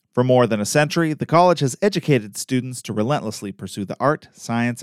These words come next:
and integrity of stories. They're committed to following First Amendment principles in a digital first environment as they prepare democracy's next generation.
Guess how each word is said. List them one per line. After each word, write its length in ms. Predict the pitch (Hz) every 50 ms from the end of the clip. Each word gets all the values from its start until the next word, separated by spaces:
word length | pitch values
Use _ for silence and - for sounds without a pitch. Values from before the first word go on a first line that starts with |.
| -
and 140 | - 101 98
integrity 500 | 98 95 - - 107 98 104 95 101 98
of 100 | 95 90
stories. 540 | - - - 107 92 78 80 - - - _ _ _ _ _ _ _ - - - _ _
They're 100 | - 208
committed 380 | 202 - 220 220 247 233 233 190
to 60 | 185
following 420 | - 202 185 190 190 185 185 160
First 300 | 143 - 190 180 165 -
Amendment 360 | 165 147 143 131 120 120 - -
principles 540 | - 151 147 - - - 135 143 143 135
in 140 | 131 113 104
a 60 | 104
digital 360 | 95 95 180 196 147 123 120 98
first 260 | - - 117 104 -
environment 540 | 110 101 95 117 123 127 123 123 127 127 - _ _ -
as 200 | 107 101 95 98
they 220 | 104 123 135 165
prepare 440 | 170 - 180 165 - 135 117 117 113
democracy's 680 | 98 101 98 101 104 101 - - 110 - 113 107 98 -
next 260 | 95 85 87 - -
generation. 600 | - 104 98 98 98 98 76 - - - -